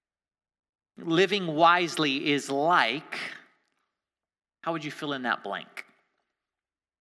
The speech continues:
Well, this morning, we're looking at the final portion of this first section of Proverbs, Proverbs one to nine.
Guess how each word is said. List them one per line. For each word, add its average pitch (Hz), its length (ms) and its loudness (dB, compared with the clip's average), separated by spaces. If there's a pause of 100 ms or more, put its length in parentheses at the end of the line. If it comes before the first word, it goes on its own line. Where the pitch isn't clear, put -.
(800)
Well, 165 80 -4
this 160 180 0
morning, 180 460 2
we're 160 180 6
looking 160 300 2
at 156 80 0
the 156 60 2
final 214 580 4
portion 196 520 0 (340)
of 117 180 -4
this 147 260 0
first - 640 -2
section 147 400 0
of 123 160 -6
Proverbs, 127 500 2
Proverbs 135 460 4
one 131 220 -2
to 123 80 -2
nine. 113 340 2